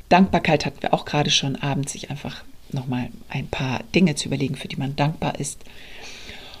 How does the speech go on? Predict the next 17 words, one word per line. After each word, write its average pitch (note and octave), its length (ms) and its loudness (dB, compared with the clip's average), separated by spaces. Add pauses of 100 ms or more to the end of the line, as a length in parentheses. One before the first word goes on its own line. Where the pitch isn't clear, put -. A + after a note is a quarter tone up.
(220)
Und F3 340 6
was D#3 240 6
auch G#3+ 340 6
hilft, G#3 460 8
ist - 260 0
einfach, E3 420 4
wenn D3+ 140 6
du D3 180 4
abends F#3 480 8
positiv E3+ 840 4 (600)
über E3 180 8
den D3+ 180 4
Tag C#3+ 320 2
nachdenkst, E3+ 880 6 (720)
und A3+ 460 10
dir F3 100 12
den D3+ 200 4